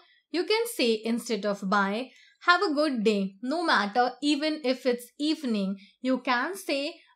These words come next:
when you are saying bye, "Have a good day." Or you can use, "It was nice to see you again." This means that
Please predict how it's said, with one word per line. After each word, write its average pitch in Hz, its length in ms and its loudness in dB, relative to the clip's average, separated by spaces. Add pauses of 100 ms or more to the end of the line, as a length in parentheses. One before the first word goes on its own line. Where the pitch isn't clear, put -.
when 240 200 -4
you 240 140 0
are 240 120 0
saying 220 420 -2
bye, 202 380 -4 (120)
"Have 294 180 2
a 302 140 -2
good 196 300 2
day." 185 320 -2 (600)
Or 247 440 4
you 254 180 -4
can 247 240 -4
use, 254 420 0 (440)
"It 359 200 -8
was 440 240 0
nice 226 340 -2
to 330 140 -6
see 262 220 -4
you 262 280 -6
again." 202 580 -2 (1500)
This 262 280 -2
means 311 360 -2 (360)
that 233 500 0